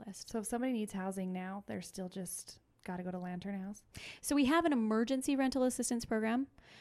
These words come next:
Speaker 1: where we can help somebody that's just, you know, lost a job or wh-, whatever the situation might be, and whatever the emergency is, and we can help with five hundred dollars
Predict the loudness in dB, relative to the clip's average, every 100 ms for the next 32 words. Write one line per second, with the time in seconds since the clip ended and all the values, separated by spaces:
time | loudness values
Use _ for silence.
0 | -4 4 4 4 2 0 2 2 0 -2
1 | -18 _ -10 -4 -2 0 0 -2 -4 -8
2 | -8 -6 -4 -4 -6 _ _ -2 0 0
3 | -4 -6 -6 -4 -2 0 0 0 0 0
4 | -2 -4 -10 -20 _ _ _ _ -4 0
5 | 0 -2 -4 -6 -8 -8 -6 -8 -6 -6
6 | -6 -4 -6 0 0 2 -2 -4 -4 -4
7 | -6 -8 -4 -4 -4 -4 -4 -4 -4 -4
8 | -6 -2 -2 -2 -2 -2 -4 -2 -2 -4
9 | -6